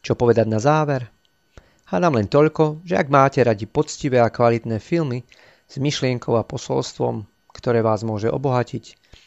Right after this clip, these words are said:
tak budem dúfať, že pol hodina strávená počúvaním tejto relácie nebola pre vás stratou času. Ak som vás niečím obohatil alebo inšpiroval,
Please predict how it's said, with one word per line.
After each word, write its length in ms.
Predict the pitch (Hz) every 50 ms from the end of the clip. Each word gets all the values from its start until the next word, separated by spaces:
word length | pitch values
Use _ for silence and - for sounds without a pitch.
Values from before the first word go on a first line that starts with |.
| _ _ _ _ - _ -
tak 160 | - 170 156 160
budem 240 | 143 110 101 101
dúfať, 560 | 104 135 147 143 - - 135 127 - - - -
že 160 | 113 - -
pol 160 | - 185 180
hodina 320 | 151 147 139 147 135 117
strávená 480 | 104 - - 135 131 131 131 117 110 104
počúvaním 640 | - - 135 - - 127 120 120 113 113 110 107 107
tejto 240 | 120 110 110 117 113
relácie 640 | 113 135 139 135 127 117 - - - 113 101 95 - _ _ _ _ _ _ _ _ _
nebola 320 | - 170 123 110 110 104
pre 160 | 95 - 117 107
vás 240 | 104 104 95 -
stratou 320 | - - 113 104 - 117 110
času. 400 | - - 110 101 - - 117 98 - _ _ _ _ _ _ _ _ _ _ _ _ _ _ _ _ _ _ _ _ _ _ _ _ _ _ _ -
Ak 160 | - - -
som 160 | - 143 127
vás 160 | 123 117 107
niečím 400 | 120 120 117 107 - - 117 131
obohatil 560 | 156 156 156 135 123 120 - - - 117 110
alebo 240 | 110 107 104 101 107
inšpiroval, 720 | 107 110 123 127 - - 151 139 143 135 135 127 123 120